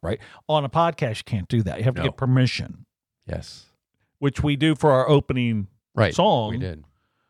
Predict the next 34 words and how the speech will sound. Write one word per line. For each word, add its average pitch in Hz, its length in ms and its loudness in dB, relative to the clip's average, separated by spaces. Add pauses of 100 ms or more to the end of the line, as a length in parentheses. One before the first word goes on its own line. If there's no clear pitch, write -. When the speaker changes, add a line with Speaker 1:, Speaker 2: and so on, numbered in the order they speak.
(280)
Speaker 1:
We 120 200 4
have 117 280 4
permission 113 380 -2
'cause 110 140 -2
that's 110 200 -4
your 117 80 -6
cousin-in-law. 90 880 -2
Speaker 2:
Exactly. 98 640 -6
Speaker 1:
And 120 100 4
here's 131 200 6
a 117 40 0
good 120 240 4
opportunity 113 680 0
for 117 180 -2
you 120 680 0 (680)
to 123 120 -6
say 113 220 -2
thank 143 380 -2
you 95 380 -2 (960)
to 104 720 2
Speaker 2:
Cody 82 640 -6 (520)
Speaker 1:
Fauber. 123 500 0
Speaker 2:
Yes, - 420 -14 (160)
Cody 92 400 -8
Fauber. 107 480 -12
Speaker 1:
I 98 60 -10
remembered 104 420 -2
his 107 100 0
Speaker 2:
Yes, 101 60 -4
Speaker 1:
last 101 300 -2
name. 95 280 -4
Speaker 2:
yes. 85 220 -14
Speaker 1:
Peddler's 190 480 4
Glory. 170 640 4